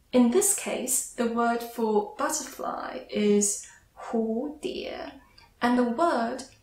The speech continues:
for good luck and fortune is fu. Since hu sounds like fu,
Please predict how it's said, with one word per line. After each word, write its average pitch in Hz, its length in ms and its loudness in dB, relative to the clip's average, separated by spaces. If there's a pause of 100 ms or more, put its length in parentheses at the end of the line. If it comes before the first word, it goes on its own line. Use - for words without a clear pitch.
for 226 580 0
good 214 180 0
luck 208 260 -2
and - 140 -6
fortune 240 840 -2
is 220 600 -2
fu. 208 720 -4 (640)
Since - 560 -2
hu 220 640 0 (260)
sounds 277 500 0
like 254 300 -4
fu, 208 760 -2